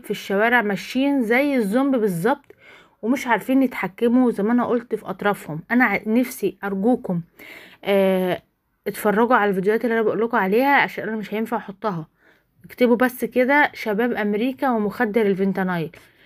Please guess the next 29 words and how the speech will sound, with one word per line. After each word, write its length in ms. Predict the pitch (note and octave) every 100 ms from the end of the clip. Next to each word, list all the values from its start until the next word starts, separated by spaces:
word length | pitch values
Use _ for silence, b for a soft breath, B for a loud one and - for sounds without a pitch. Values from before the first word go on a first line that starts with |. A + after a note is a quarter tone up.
| b b b -
هتشوفوا 420 | F#3+ F#3+ C4 C4
مناظر 320 | A3 A#3 A#3+
صعبة 360 | - A#3 A3 G#3+
جدًا. 400 | G3 E3 E3 D#3+ _ _ -
هو 200 | B3 A#3
كان 220 | A#3 G#3+
قايل 340 | G3+ B3+ C4+
كده 280 | G#3+ A#3 A3+
برضو 540 | G#3+ A3 A3+ C4+ D#4+ - _ -
نوستراداموس 840 | G3+ - G3+ F#3 A3 B3+ D#4+ -
إنه 200 | G#3+ A3
هيموت 440 | G3+ G#3+ A3+ D#4+ D#4
الآباء 480 | A#3+ G3 G#3+ B3 A#3+
والأمهات 580 | A3 G3+ G#3+ A#3 B3+
من 160 | A#3+ G#3+
أحزان 560 | - - G3+ A3 C4+ B3+
لا 80 |
حصر 440 | G3+ G#3+ A#3 A3 G3+
لها 300 | A3 G3+ E3+ b b
بسبب 520 | G3+ - A#3 B3 A3 G3 B B B B
موت 240 | A3+ B3+ A#3+
الشباب 440 | - G3 D#3+ C#3 - -
ونساء 440 | G#3+ G3+ B3 B3
في 140 | G3
حداد 540 | G3 - F#3+ G3 F3 F3
والوحش 520 | G3+ G3+ A#3+ - -
الموبوء. 560 | G#3+ G#3 G3 F3 F#3 - B B B B -
وقال 240 | A3+ B3+
كمان 500 | - F#3+ A3+ D4 D#4